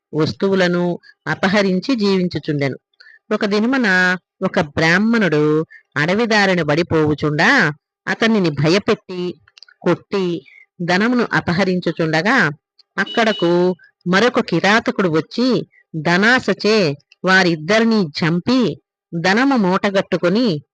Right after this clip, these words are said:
వచ్చుచుండెను. సమీపమందున్న ఒక గృహ నుండి వ్యాఘ్రమొకటి కాండ్రించుచూ వచ్చి కిరాతకునిపై పడెను.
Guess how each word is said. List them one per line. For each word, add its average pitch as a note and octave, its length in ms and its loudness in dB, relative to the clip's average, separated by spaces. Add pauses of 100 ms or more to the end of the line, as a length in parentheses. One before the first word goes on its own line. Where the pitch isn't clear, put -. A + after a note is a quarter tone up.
(180)
వచ్చుచుండెను. C#3+ 640 -2 (1900)
సమీపమందున్న A3+ 1300 2 (320)
ఒక G3 140 -2
గృహ F3+ 340 2
నుండి G#3 580 2 (280)
వ్యాఘ్రమొకటి F#3+ 840 0 (280)
కాండ్రించుచూ G3 1080 0 (380)
వచ్చి F3+ 600 -2 (120)
కిరాతకునిపై G#3+ 800 0
పడెను. D#3 320 -2